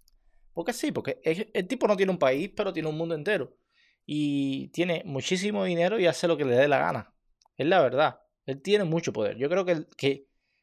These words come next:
que se está demostrando de que tiene mucho poder, mucho poder de convocatoria. Ahora mismo tiene una plataforma de Twitter que la lleva de una manera increíble. Tú ves a Elon Musk todo el día tuiteando, tuiteando locuras y cosas, mm,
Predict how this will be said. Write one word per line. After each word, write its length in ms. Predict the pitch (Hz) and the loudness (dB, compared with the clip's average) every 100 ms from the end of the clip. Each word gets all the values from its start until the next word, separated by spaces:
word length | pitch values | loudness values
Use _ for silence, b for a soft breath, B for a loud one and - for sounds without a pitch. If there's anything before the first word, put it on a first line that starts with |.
| _ | _
que 120 | - | -4
se 100 | 135 | -2
está 240 | 135 185 202 | 2 4 4
demostrando 600 | 202 170 - 175 214 196 | 4 0 -2 0 2 4
de 120 | 147 | 4
que 100 | 143 | 0
tiene 220 | - 165 | -2 0
mucho 420 | 165 170 180 175 | 0 -2 -2 -4
poder, 340 | 165 139 151 160 | 0 2 4 2
mucho 300 | 151 143 147 | -2 -4 -2
poder 240 | 139 127 | 0 2
de 100 | 127 | 0
convocatoria. 800 | 120 117 110 123 160 165 160 - | -2 -2 -2 4 6 6 4 2
Ahora 180 | - 160 | 0 0
mismo 240 | 170 156 | 0 -4
tiene 140 | 160 156 | -4 -4
una 120 | 156 | 0
plataforma 440 | 147 131 - 165 | 0 0 0 -2
de 60 | 160 | -4
Twitter 360 | 185 202 165 - _ _ _ _ _ _ _ - b b b b b b _ - | -2 -4 -4 -10 _ _ _ _ _ _ _ -20 b b b b b b _ 0
que 400 | 160 165 175 - | 4 6 4 2
la 200 | 160 151 | 2 4
lleva 260 | 156 214 240 | 6 6 6
de 60 | |
una 120 | 226 | 4
manera 360 | 220 208 240 240 | 2 0 0 -2
increíble. 540 | 175 151 147 135 101 98 | -2 -2 0 0 0 -2
Tú 180 | - 196 | 2 4
ves 100 | 214 | 4
a 120 | 214 | 4
Elon 180 | 208 208 | 2 0
Musk 380 | 202 214 190 - | 0 -2 -2 0
todo 200 | 208 208 | 2 2
el 80 | |
día 160 | 196 196 | 2 -2
tuiteando, 580 | 175 147 180 190 185 - | -2 -2 -2 0 -2 -4
tuiteando 440 | - 120 139 165 | -6 0 0 2
locuras 500 | 160 113 160 156 156 | 2 2 4 6 6
y 100 | 127 | 4
cosas, 540 | - 135 - 143 127 - | -2 -2 2 0 0 -6
mm, 200 | 123 | -8